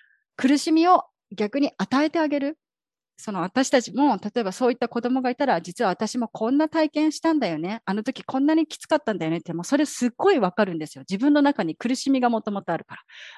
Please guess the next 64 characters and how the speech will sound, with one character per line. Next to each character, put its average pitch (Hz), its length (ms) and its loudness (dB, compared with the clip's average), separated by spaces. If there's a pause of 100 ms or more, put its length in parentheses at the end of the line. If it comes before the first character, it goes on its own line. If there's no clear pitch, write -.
あ 311 220 2
あ、 302 60 2
じ 302 120 2
ゃ 302 60 6
あ - 60 -4 (220)
こ - 160 -2
の 311 260 4
先 311 240 4
生 302 200 2
も 202 160 -2
こ - 220 -4
ん 311 100 4
な 349 140 4
に 311 420 2 (260)
努 262 140 4
力 285 240 2
し - 80 -8
て - 140 -10
苦 - 160 -6
労 262 140 4
し - 100 -10
て 196 120 -10
き - 80 -18
た 190 140 -4
ん 151 80 -6
だ 147 80 -6
ね 196 200 0
っ - 20 -6 (200)
て 214 60 0
思 208 160 0
っ 269 100 -2
た 208 120 -4
時 190 240 -8
に、 220 200 0 (480)
共 294 280 2
感 285 200 2
が 262 120 0
生 247 60 0
ま 233 120 0
れ 220 100 -4
て、 240 320 0 (400)
じ 233 160 0
ゃ 294 60 4
あ 240 60 2
世 - 160 -6
界 269 240 4
に 190 100 -4
対 185 200 -2
し - 40 -14
て 160 240 -6
も 226 140 0
っ 277 160 -2
と 170 260 2 (320)
私 226 300 -2
も 262 120 2
で 196 120 0
き 294 120 2
る 302 100 2
こ 208 120 -2
と 190 100 0
が 170 100 2
あ 165 80 2
る 160 60 -4
っ 156 40 -8